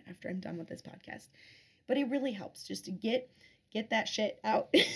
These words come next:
<laughs> Sorry, <laughs> um, I didn't warn you that time. Anyway, so, um, find your hygge, go to the Hygge Life page and, and,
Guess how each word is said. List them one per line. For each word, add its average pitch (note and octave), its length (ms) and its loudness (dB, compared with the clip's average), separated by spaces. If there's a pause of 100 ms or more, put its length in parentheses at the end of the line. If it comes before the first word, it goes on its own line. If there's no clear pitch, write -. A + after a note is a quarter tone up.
(140)
<laughs> - 400 -20
Sorry, D4 560 0
<laughs> - 80 -4
um, C4+ 240 2
I A#3+ 120 -6
didn't G3+ 280 -4
warn - 180 -14
you - 120 -12
that - 200 -8
time. - 120 -18 (380)
Anyway, A#3+ 260 0
so, B3+ 320 4 (1800)
um, G#3 540 2 (880)
find A3+ 200 4
your D4 120 10
hygge, C#4 440 8
go A#3+ 120 10
to B3+ 140 8
the B3+ 180 8
Hygge C4 280 4
Life B3 280 6
page A#3+ 440 2
and, G#3 480 -2 (320)
and, F#3+ 640 -4